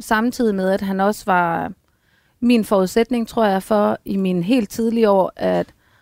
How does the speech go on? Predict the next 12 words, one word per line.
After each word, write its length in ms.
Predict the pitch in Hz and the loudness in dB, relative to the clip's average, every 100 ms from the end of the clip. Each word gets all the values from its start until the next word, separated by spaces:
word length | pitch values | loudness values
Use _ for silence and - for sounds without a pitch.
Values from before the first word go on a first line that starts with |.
| _ _ | _ _
forstå 520 | - 208 - 247 226 | -8 -6 0 2 2
kærlighed 500 | - 208 196 226 214 | 2 -2 0 0 -2
på 140 | - | -2
et 140 | 190 - | -6 -4
dybt 200 | 220 _ | -6 _
plan, 300 | 226 196 190 | 0 0 -2
for 100 | 208 | -4
han 100 | 196 | 0
var 80 | 190 | 0
et 80 | 185 | 0
meget, 300 | 185 185 196 | 0 2 0
meget 420 | 196 190 - | 0 0 0